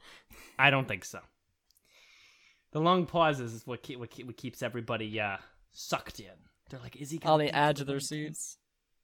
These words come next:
Speaker 1: On the edge of the seats. All right. Raspberry Racers times two. Now we're talking. Ra-, uh,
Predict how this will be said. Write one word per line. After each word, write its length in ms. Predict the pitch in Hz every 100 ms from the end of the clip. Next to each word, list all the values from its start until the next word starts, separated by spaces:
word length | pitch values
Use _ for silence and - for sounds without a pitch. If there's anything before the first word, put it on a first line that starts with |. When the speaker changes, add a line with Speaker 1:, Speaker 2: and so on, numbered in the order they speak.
| _ _ _
Speaker 1:
On 100 | 127
the 100 | 143
edge 140 | 151 170
of 60 |
the 100 | 202
seats. 800 | - - 440 427 370 349 - - - - - - -
All 80 | 113
right. 120 | 92 - _ _ _ _ _ _ _ _ _ _ -
Raspberry 400 | 202 247 254 240
Racers 360 | 214 190 180 -
times 360 | 185 165 139
two. 180 | - 113
Now 160 | 139 143
we're 80 |
talking. 300 | 110 - - _ _ _ _ _ _ _
Ra-, 140 | 190
uh, 80 | 214